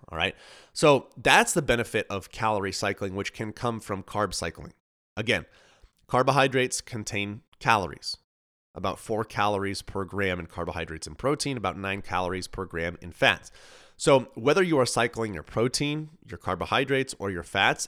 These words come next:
if the other two are staying the same, you are going to be cycling your calories. You're gonna have some high one day, some low the other day, maybe moderate a day after that.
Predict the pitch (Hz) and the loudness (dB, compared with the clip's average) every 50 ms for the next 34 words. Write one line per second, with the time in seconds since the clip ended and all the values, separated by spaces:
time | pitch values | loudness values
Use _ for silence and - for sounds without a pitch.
0 | - - 110 - - 117 104 - - 123 131 147 143 - - - 123 123 131 147 | -6 -6 -6 -6 -6 -8 -8 -4 -2 -2 0 0 -2 -4 -4 -4 -4 -2 -2 -2
1 | 160 - - 101 98 - - 117 120 120 110 98 - - 98 110 139 165 190 180 | -4 -2 -2 -4 -2 0 0 -2 -2 -2 -4 -6 -6 -4 -2 -2 -2 -2 -4 -6
2 | - - - - - _ _ - 127 135 139 135 135 127 127 123 123 127 131 120 | -10 -16 -20 -20 -20 _ _ -6 0 2 4 4 4 4 2 2 2 2 0 -2
3 | - - 120 107 113 110 101 - - 95 98 - 98 95 98 98 104 95 87 80 | -4 -4 -4 -2 -2 -2 -2 -2 0 -2 -2 -2 -2 -4 -4 -4 -6 -6 -4 -4
4 | 82 87 90 - - - _ - - 190 185 160 110 78 - - - - - - | -4 -4 -6 -8 -14 -20 _ 0 4 6 6 6 4 0 -4 -8 -14 -14 -14 -12
5 | 80 82 82 80 82 78 - - 87 80 78 - - 87 87 82 87 120 160 175 | -12 -10 -8 -6 -6 -6 -6 -6 -8 -8 -8 -8 -6 -6 -4 -2 0 0 0 2
6 | 170 165 160 156 156 156 147 - - - 85 82 80 82 92 87 87 87 90 98 | 4 4 4 4 4 2 0 -2 -4 -4 -4 -6 -4 -4 -2 -2 -2 -2 -2 0
7 | 127 151 156 139 127 135 131 131 127 127 120 104 92 90 87 85 90 90 95 92 | 0 2 0 2 2 2 2 4 2 0 0 -2 -4 -6 -6 -4 -4 -2 -2 0
8 | 92 90 - - 92 92 85 78 78 - 87 98 120 143 143 139 - - | -2 -2 -4 -4 -6 -6 -6 -6 -6 -6 0 4 6 8 8 6 4 0